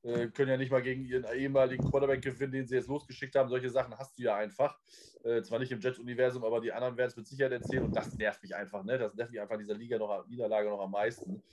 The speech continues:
Äh, dass immer dieser Narrativ auch noch bedient wird vom Team und wir nicht mal positive Schlagzeilen schreiben. Äh, und das wünsche ich mir natürlich. Da würde natürlich so ein Sieg gegen die Patriots gut reinspielen.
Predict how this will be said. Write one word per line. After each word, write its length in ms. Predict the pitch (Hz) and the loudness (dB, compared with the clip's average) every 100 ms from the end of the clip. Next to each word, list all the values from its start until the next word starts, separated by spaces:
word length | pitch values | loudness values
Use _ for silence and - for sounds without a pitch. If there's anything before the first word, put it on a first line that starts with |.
| - - - | -20 -20 -8
Äh, 120 | - 104 | -2 0
dass 160 | 104 | 0
immer 160 | 131 131 | 0 0
dieser 180 | 117 117 | 2 2
Narrativ 480 | 117 110 - 143 | 4 2 -2 -4
auch 120 | 143 117 | 0 2
noch 160 | 117 | 2
bedient 340 | - - 147 156 | -2 -8 -10 -8
wird 120 | 98 | -8
vom 220 | - 92 | -6 -8
Team 260 | 95 101 113 | -8 -8 -8
und 160 | 110 98 | -8 -4
wir 80 | |
nicht 180 | 113 117 | -4 -2
mal 120 | 113 | -4
positive 640 | 104 127 123 104 - 95 98 | -2 -4 -8 -8 -8 -2 -2
Schlagzeilen 540 | - 95 95 - 92 | -2 -4 -4 -6 -8
schreiben. 480 | 92 - 90 92 107 _ _ _ _ _ - | -8 -2 -2 -2 -6 _ _ _ _ _ -6
Äh, 140 | 98 | -2
und 120 | 95 | -2
das 180 | 98 101 | -2 -4
wünsche 180 | 104 - | -6 -10
ich 40 | 98 | -6
mir 100 | 92 | -4
natürlich. 280 | 90 92 | -4 -4
Da 80 | 92 | -2
würde 160 | 92 98 | -2 -2
natürlich 300 | 98 95 98 | -6 -8 -10
so 60 | |
ein 60 | 95 | -10
Sieg 140 | 107 - | -10 -12
gegen 120 | 101 | -12
die 100 | 95 | -10
Patriots 800 | 95 101 - 104 98 - - _ _ _ | -4 -6 -4 -8 -8 -14 -20 _ _ _
gut 160 | - 95 | -18 -6
reinspielen. 540 | 101 101 - 85 87 | -4 -4 -8 -8 -10